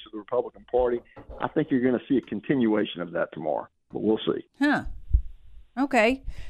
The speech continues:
Speaker 2: So you think rural Democrats will vote for Trump? What about big city Democrats?
Speaker 1: Well, you know, I,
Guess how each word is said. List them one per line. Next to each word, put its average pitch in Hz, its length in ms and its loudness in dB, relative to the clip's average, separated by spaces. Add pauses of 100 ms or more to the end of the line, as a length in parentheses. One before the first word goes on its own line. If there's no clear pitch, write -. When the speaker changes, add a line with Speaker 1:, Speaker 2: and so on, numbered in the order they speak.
Speaker 2:
So - 140 2
you 294 160 8
think 294 240 4
rural 254 440 8
Democrats 196 640 4
will 185 60 0
vote 175 200 2
for - 80 -8
Trump? 180 280 -2
What 220 120 4
about 196 680 6 (380)
big 185 220 6
city 165 300 0
Democrats? 127 720 -6 (1400)
Speaker 1:
Well, 247 240 2
you 214 80 4
know, 143 280 2
I, 143 160 -4